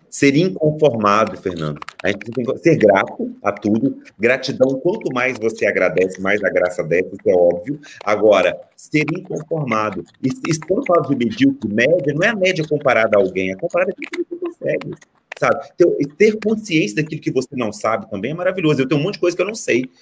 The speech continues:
Eu tenho colaboradores na minha empresa que sabem muito mais do que eu outras coisas. Mas aquilo que a gente se dispõe a fazer, a gente precisa ser excelente.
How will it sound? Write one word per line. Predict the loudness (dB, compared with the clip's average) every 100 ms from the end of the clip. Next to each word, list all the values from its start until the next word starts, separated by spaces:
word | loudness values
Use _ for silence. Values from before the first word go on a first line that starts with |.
| -8
Eu | 0
tenho | 2
colaboradores | 4 4 4 4 4 2
na | 2
minha | 0
empresa | 0 0 0 -2
que | _ -12
sabem | -8 -6
muito | -6 -2 0
mais | 0 0
do |
que | 2
eu | 4
outras | 4 0 -4
coisas. | 4 6 6 0 -6 _ _ -2
Mas | 0
aquilo | 0 -2 -2 -2
que | -2
a | -8
gente | -8
se | -12
dispõe | -6 -4 -4
a | -4
fazer, | -4 -2
a | -4
gente | -2
precisa | -4 -2
ser | -2
excelente. | -2 -2 -2 -4 -8